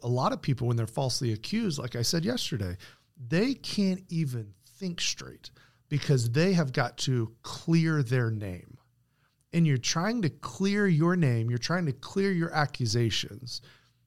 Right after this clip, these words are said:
with people that don't care. I mean, literally, they don't care. You know, I read a quote the other day,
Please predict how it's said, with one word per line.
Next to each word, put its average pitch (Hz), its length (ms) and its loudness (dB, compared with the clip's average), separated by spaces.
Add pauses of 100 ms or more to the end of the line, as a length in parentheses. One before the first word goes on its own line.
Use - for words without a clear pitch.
(140)
with 151 240 0
people 233 320 0
that 196 180 -2
don't 208 240 -6
care. 214 460 -4 (1200)
I 175 40 -2
mean, 196 360 2
literally, 190 320 2
they 147 120 0
don't 151 200 0
care. - 340 -4 (640)
You 127 120 -4
know, 120 220 0 (200)
I 175 140 6
read 175 180 0
a 170 60 2
quote 143 280 4
the 131 100 2
other 123 160 4
day, 120 200 2